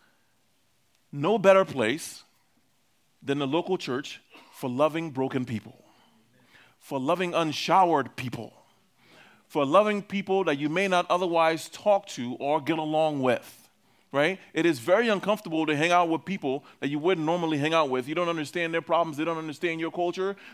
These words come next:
but you're together, and that's how showers happen. I won't go there. The Christian life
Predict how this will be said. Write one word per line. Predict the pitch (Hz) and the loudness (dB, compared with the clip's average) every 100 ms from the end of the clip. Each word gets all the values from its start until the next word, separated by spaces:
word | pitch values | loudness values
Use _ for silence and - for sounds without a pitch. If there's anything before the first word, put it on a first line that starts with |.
| - | -6
but | 135 | -2
you're | 151 | -2
together, | 151 143 117 185 143 107 110 - _ - | -2 -8 2 2 2 -4 -6 -14 _ -8
and | 120 117 | -6 0
that's | 143 160 - | 0 0 -2
how | 143 139 131 147 _ _ | 2 4 4 -2 _ _
showers | - 131 127 127 - - | -12 -8 -6 -8 -10 -6
happen. | - - - - - _ _ _ _ _ _ _ _ _ _ _ _ _ _ _ _ _ _ - 539 _ _ _ - - - - - - - - - - 269 262 254 - _ - | -2 -2 -6 -16 -20 _ _ _ _ _ _ _ _ _ _ _ _ _ _ _ _ _ _ -20 -20 _ _ _ -20 -20 -20 -20 -20 -20 -20 -20 -20 -20 -20 -20 -20 -20 _ -16
I | 117 | -8
won't | 113 113 | -6 -2
go | 117 | 0
there. | 113 104 - - - - - - - - 302 - 190 190 - - - - - - - - - - - - - - - - - | 0 0 -4 -18 -20 -20 -18 -16 -16 -12 -12 -12 -12 -14 -14 -16 -18 -18 -18 -20 -20 -20 -20 -20 -20 -20 -20 -20 -20 -20 -12
The | 123 | -10
Christian | 120 - 190 - 185 175 131 | -10 -6 -6 -4 -8 -8 -4
life | 143 127 113 - - | -2 -2 -4 -14 -20